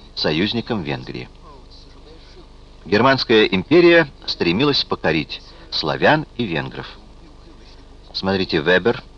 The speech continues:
«Всеобщая история», том шестой, страница триста семьдесят первая. В тысяча сто десятом году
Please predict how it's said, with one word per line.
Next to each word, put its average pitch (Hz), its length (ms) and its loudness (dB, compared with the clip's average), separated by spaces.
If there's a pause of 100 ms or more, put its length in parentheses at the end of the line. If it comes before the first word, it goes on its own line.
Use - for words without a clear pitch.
«Всеобщая 82 560 -2
история», 117 420 0
том 117 220 -2
шестой, - 520 -2 (420)
страница 92 540 -2
триста - 380 -6
семьдесят 73 500 -4
первая. 64 440 -10 (2000)
В - 80 -16
тысяча 170 580 4
сто 156 300 2
десятом 82 560 0
году 82 360 -4